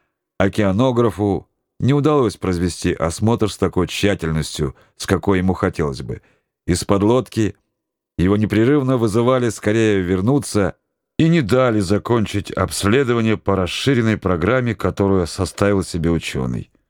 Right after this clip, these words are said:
Всем не терпелось, всем хотелось, возможно, быстрее покинуть это злосчастное место, уйти подальше от этой мрачной ледяной тюрьмы,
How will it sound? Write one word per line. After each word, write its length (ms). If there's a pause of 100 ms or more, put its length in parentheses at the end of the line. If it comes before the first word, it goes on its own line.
(600)
Всем 540 (440)
не 160
терпелось, 540
всем 280
хотелось, 580
возможно, 540
быстрее 760
покинуть 640
это 280
злосчастное 800
место, 560 (520)
уйти 400
подальше 640
от 320
этой 180
мрачной 800
ледяной 380
тюрьмы, 480